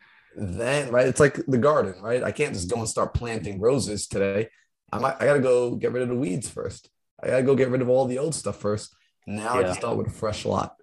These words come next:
Speaker 1: Now we can put down some roses. So
Speaker 2: Yeah.
Speaker 1: I, I love that, bro.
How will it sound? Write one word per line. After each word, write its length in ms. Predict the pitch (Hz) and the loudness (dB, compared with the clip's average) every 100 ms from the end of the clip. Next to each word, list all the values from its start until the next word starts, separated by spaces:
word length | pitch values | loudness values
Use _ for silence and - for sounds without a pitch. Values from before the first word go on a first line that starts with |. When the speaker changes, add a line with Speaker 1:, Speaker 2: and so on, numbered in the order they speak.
| _ _ _ - | _ _ _ -10
Speaker 1:
Now 360 | 104 113 120 | -2 0 2
we 140 | 107 101 | 0 -2
can 100 | - | -4
put 160 | - | -4
down 260 | 104 101 92 | -2 -4 -4
some 180 | 101 87 | -6 0
roses. 540 | 95 82 87 - - _ _ _ _ _ _ _ _ _ _ | 0 0 -6 -10 -14 _ _ _ _ _ _ _ _ _ _
So 280 | - 113 - | 2 4 4
Speaker 2:
Yeah. 220 | 95 104 - | 2 0 -2
Speaker 1:
I, 100 | - _ _ - | -8 _ _ 0
I 60 | |
love 240 | 143 127 120 | 4 6 6
that, 160 | 98 | 2
bro. 320 | 95 113 117 | 2 2 0